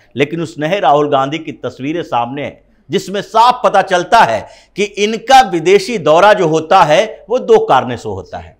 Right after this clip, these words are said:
एक कारण तो यही होती है कि वहां पर वो उन लोगों से मुलाकात करते हैं जो भारत के खिलाफ कुछ पार्टियों को समर्थन देके भारत को कमजोर करने की कोशिश हमेशा करते रहे हैं।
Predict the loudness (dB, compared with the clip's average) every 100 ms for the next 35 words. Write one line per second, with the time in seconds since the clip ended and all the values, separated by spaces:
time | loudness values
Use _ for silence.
0 | _ _ 0 0 0 2 2 2 -2 0
1 | 0 4 2 2 -4 -2 -4 -6 -16 _
2 | -4 2 2 4 2 4 4 4 0 -8
3 | 2 2 2 -4 -2 -2 0 -2 2 0
4 | 2 0 2 2 2 4 4 4 0 -2
5 | 0 -4 -2 -6 -8 _ _ 0 0 0
6 | -4 2 4 4 0 -6 -8 -6 2 6
7 | 6 4 0 -16 _ _ _ -8 -8 -10
8 | 0 2 2 -2 -4 -2 -4 -2 -2 -2
9 | -2 -4 0 -2 0 0 0 -2 -16 -8
10 | 0 2 0 0 -2 -2 -4 -4 2 4
11 | 4 2 -4 -4 -8 -10 -8 -8 -8 -12
12 | -10 -10 -6 -6 -6 -10 -8 -8 -8 -12
13 | -20